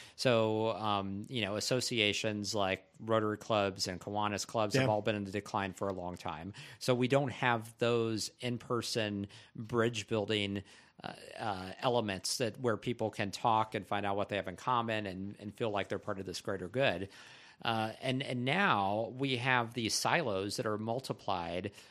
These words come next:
Speaker 1: by the thousands online where, you know, people who have the most extremist or conspiratorial minded viewpoint find others like them,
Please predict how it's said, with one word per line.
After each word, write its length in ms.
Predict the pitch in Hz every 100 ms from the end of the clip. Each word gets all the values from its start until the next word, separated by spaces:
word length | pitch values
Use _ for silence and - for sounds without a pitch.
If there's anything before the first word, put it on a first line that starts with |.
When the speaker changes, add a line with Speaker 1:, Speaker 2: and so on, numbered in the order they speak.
| -
Speaker 1:
by 120 | - 104
the 120 | 101
thousands 680 | - 120 185 175 113 92 92
online 680 | 104 95 127 170 78 82 113 - - -
where, 600 | 131 131 120 117 117 123 85
you 180 | 139
know, 280 | 117 101 104
people 420 | 101 139 135 131
who 320 | 117 123 117 110
have 400 | 101 117 110 107
the 80 | 113
most 340 | 107 110 -
extremist 880 | 113 - - 139 147 143 131 113 - -
or 240 | 120 110
conspiratorial 880 | - 120 - 131 123 120 - 127 120
minded 360 | 113 110 104 110
viewpoint 520 | 170 - 123 95 98 - - - _
find 580 | - 113 120 117 113 113 - _ -
others 360 | 117 127 117
like 240 | 123 123 -
them, 220 | 180 185